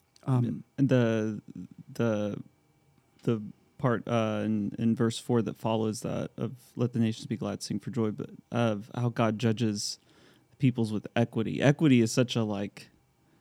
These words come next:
Speaker 2: that's a word nowadays that you
Speaker 1: Mm-hmm.
Speaker 2: hear all the time, you know, and often it, it, it's,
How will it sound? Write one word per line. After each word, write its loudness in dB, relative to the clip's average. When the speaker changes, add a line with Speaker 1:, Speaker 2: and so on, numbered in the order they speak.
Speaker 2:
that's 2
a 6
word 4
nowadays 0
that 6
you 6
Speaker 1:
Mm-hmm. 6
Speaker 2:
hear 6
all 0
the -2
time, -4
you 8
know, 8
and 10
often 6
it, 4
it, 4
it's, 0